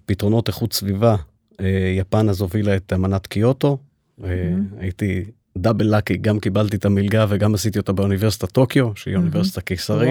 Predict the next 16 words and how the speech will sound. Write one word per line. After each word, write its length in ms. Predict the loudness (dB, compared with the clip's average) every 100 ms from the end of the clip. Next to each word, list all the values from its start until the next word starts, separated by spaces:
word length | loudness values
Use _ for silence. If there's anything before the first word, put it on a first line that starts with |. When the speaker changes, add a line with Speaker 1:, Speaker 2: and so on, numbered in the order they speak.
| 2
Speaker 2:
וואו. 120 | 0 -4 -12 _ -20 -20 _ -12
Speaker 1:
וכמו 260 | -6 -2 2
שאת 180 | 2
יודעת, 580 | 2 4 6 4 2 -8 -10
כשאתה 180 | -2 2
אומר 240 | 4 4
ליפנים 540 | 4 2 4 4 4
שלמדת 400 | 2 0 2 2 0
באוניברסיטת 560 | 0 0 0 0 -2
טוקיו, 480 | 0 0 0 0 0 -4
אז 180 | -8 -4
אתה 140 | -4 -4
כבר 240 | -2 -2
קיבלת 300 | 0 2 4
Speaker 2:
הדלתות 380 | 4 4 6 6
נפתחו. 480 | 4 2 -2 0 -4